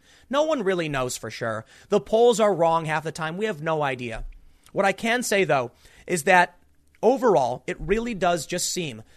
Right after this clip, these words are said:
like the far left refuses to accept when they made mistakes. And if that's the case, case, they will never solve these problems to actually win in the future.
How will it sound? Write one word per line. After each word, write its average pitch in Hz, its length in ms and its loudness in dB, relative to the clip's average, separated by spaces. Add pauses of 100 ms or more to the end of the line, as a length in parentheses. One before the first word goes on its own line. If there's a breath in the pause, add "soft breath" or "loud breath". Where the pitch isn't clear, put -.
(140 soft breath)
like 170 140 -4
the 156 80 -8
far 190 340 2
left 185 260 0
refuses 185 640 -4
to 180 140 -6
accept - 420 -6
when 147 220 -6
they 147 120 -4
made 135 240 -6
mistakes. - 580 -12 (400 soft breath)
And 151 140 -6
if - 80 -12
that's 214 220 0
the 240 100 -4
case, 160 300 -4 (440 soft breath)
case, 175 380 -4 (180 soft breath)
they 160 200 -4
will 185 200 0
never 185 560 0
solve 175 460 2
these 156 160 -4
problems 127 520 -6
to - 180 -12
actually 139 480 -6
win 123 300 -8
in 113 180 -10
the 110 60 -12
future. 101 400 -14